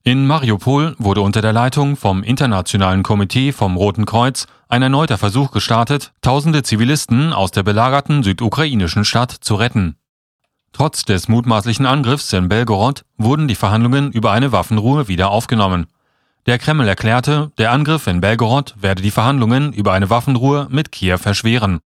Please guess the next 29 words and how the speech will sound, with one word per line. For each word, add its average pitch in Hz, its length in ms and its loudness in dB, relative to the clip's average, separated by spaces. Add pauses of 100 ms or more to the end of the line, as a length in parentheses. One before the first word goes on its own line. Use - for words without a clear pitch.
(380)
Damit 151 360 0
werden 98 180 2
natürlich 117 460 0
keine 156 260 2
günstigeren 107 540 0
Voraussetzungen 135 840 0
für - 160 -4
die 95 80 -2
Fortsetzung 127 640 0
der 131 120 0
Verhandlungen 98 580 0
geschaffen, 104 540 0 (500)
sagte 127 400 0
Kreml-Sprecher 147 800 0
Dmitri 98 400 -2
Peskow 123 580 -2
in 98 160 0
Moskau. 95 480 0 (560)
Unsere 160 300 2
Positionen 131 680 0
zum 92 220 -2
Krim 135 400 0
und 95 220 0
zum 98 140 0
Donbass 120 440 0
haben 139 180 0
sich 160 200 0
nicht 92 200 0
verändert, 113 540 0